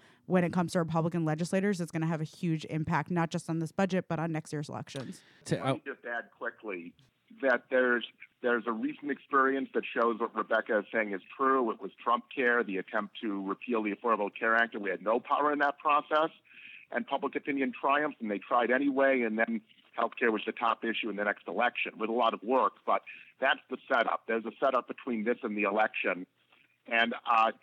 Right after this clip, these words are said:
Speaker 3: you go ahead, Matt, but I have, I have a scoop about the process to give our listeners that hasn't been in the mainstream media yet.
Speaker 2: Yeah, I was just gonna say, I think the pressure matters, and I wanna thank all the, the,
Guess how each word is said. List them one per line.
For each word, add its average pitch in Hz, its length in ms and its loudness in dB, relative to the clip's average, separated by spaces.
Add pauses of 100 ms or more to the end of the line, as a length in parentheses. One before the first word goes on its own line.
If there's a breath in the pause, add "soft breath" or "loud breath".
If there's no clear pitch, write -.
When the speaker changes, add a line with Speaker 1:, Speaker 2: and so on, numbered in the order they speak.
Speaker 3:
you 175 120 -2
go 160 120 4
ahead, 127 140 4
Matt, 113 220 2
but 127 120 0
I 117 80 4
have, 120 140 2
I 127 180 2
have 131 80 4
a 113 100 4 (180)
scoop 156 300 4
about 101 300 0
the - 60 -14
process 107 580 0 (100)
to 110 80 -6
give 98 220 -2
our 92 140 4
listeners 95 480 -2
that 95 120 -6
hasn't 104 320 0
been 107 200 4
in 92 80 0
the 92 80 -6
mainstream 92 500 -2
media 92 260 0
yet. 80 280 -6 (640 loud breath)
Speaker 2:
Yeah, 196 180 4
I 208 60 6
was 226 160 0
just - 180 -2
gonna 160 160 2
say, 131 440 0
I 131 80 0
think 156 220 -2
the 156 60 -4
pressure 143 380 -2
matters, 120 460 -2
and 127 80 -2
I - 20 -2
wanna 120 240 -2
thank 123 320 -4
all 117 300 0
the, 113 340 -8
the, 107 320 -6